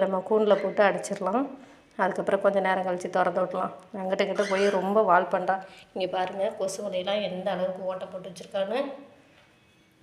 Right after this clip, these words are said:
அநியாயம் மோசம் பண்ண ஆரம்பிச்சிட்டா. பயங்கர வால் கு-, வாலு பிடிச்ச குட்டியா மாறிட்டா. வாலு. ஐயோ. மறுபடியும் எத்-, அங்கெல்லாம் போக முடியாதுடி.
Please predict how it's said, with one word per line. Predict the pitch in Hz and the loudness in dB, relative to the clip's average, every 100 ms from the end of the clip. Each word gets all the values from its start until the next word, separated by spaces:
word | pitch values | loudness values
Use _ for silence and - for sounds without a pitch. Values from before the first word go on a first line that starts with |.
| _ - | _ -12
அநியாயம் | 190 190 202 220 220 | -6 -2 0 0 0
மோசம் | 185 208 226 | -4 -2 -4
பண்ண | 196 185 185 | -4 -4 -4
ஆரம்பிச்சிட்டா. | 190 180 - 220 - - - - - - - - - _ - _ _ - 196 | -6 -8 -6 -8 -8 -16 -10 -4 -4 -6 -10 -18 -20 _ -20 _ _ -16 -2
பயங்கர | 175 175 196 220 | 2 2 2 4
வால் | 214 180 190 202 - | 4 6 4 2 -4
கு-, | 208 185 | -4 4
வாலு | 180 208 | 6 6
பிடிச்ச | 202 180 - | 2 -4 -4
குட்டியா | 180 170 170 170 185 185 190 | -2 0 -4 -4 0 2 0
மாறிட்டா. | 196 185 196 175 170 - - _ _ _ _ _ | -2 -4 -6 -6 -8 -8 -20 _ _ _ _ _
வாலு. | 185 185 233 214 - - - - - - - | 6 8 8 4 0 -2 0 -2 -2 -2 0
ஐயோ. | 208 208 220 196 196 202 202 - - - - | 0 0 4 4 4 0 -2 -8 -14 -20 4
மறுபடியும் | 247 277 320 370 453 349 | 8 8 10 10 10 10
எத்-, | - - | 6 10
அங்கெல்லாம் | 466 571 740 - | 10 12 10 10
போக | 523 640 | 12 12
முடியாதுடி. | 554 523 587 494 | 12 12 12 10